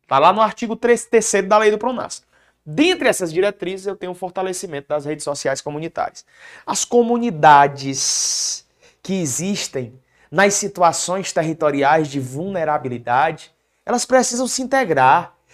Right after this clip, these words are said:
elas precisam conversar a mesma língua. Então, cabe ao setor público profissionalizar essas redes comunitárias,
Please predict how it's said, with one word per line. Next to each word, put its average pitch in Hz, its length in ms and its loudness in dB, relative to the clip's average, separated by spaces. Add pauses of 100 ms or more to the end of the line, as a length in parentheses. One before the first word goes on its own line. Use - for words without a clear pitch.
(120)
elas 254 280 6
precisam 233 500 -4
conversar 220 540 -2
a 208 40 2
mesma 208 320 0
língua. 170 600 -4 (680)
Então, 277 300 0
cabe 277 480 4
ao 185 140 4
setor 156 400 -2
público 202 520 -8 (240)
profissionalizar 269 1120 4 (200)
essas 208 360 4
redes 180 460 0
comunitárias, - 800 -6